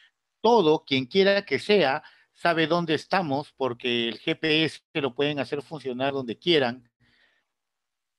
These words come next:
Saben lo que hablamos, lo que decimos, lo que compramos, lo que no compramos, lo que buscamos en internet.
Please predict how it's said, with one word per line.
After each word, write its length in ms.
Saben 360
lo 120
que 80
hablamos, 460
lo 80
que 120
decimos, 440
lo 100
que 140
compramos, 640
lo 100
que 120
no 140
compramos, 520
lo 100
que 100
buscamos 420
en 100
internet. 520